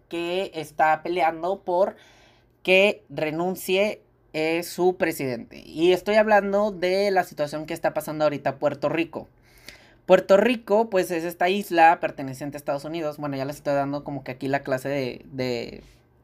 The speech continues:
de política internacional, porque, pues, uno lo es, uno es, este, uno está informado.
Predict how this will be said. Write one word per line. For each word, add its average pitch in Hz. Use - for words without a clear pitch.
de 139
política 143
internacional, 147
porque, 139
pues, 139
uno 175
lo 175
es, 117
uno 160
es, 175
este, 131
uno 196
está 208
informado. 165